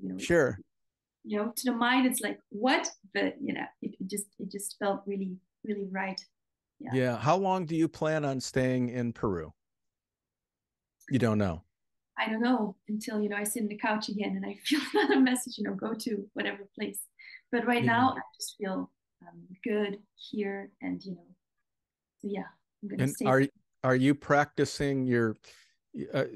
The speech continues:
Speaker 2: psychology in Peru?
Speaker 1: Yes.
Speaker 2: You
Speaker 1: Yes.
Speaker 2: are.
Speaker 1: I'm actually combining it even more than I was doing in Belgium. I'm combining it very much with, with art.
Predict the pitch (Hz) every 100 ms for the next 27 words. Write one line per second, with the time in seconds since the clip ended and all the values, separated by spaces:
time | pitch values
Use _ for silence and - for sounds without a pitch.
0 | 151 - 139 123 123 117 131 127 139 135
1 | 131 _ _ _ _ _ 127 139 143 160
2 | 156 165 185 - _ _ _ _ _ _
3 | _ _ 190 - - - _ _ _ _
4 | _ - 120 110 90 82 - _ _ _
5 | _ 247 240 254 254 269 262 - 220 202
6 | 208 214 226 233 - 220 220 220 220 214
7 | 214 240 240 214 202 196 190 196 196 196
8 | 196 196 190 190 - 214 196 190 196 196
9 | 196 196 196 190 185 190 190 185 - 196
10 | - 196 196 - 190 - -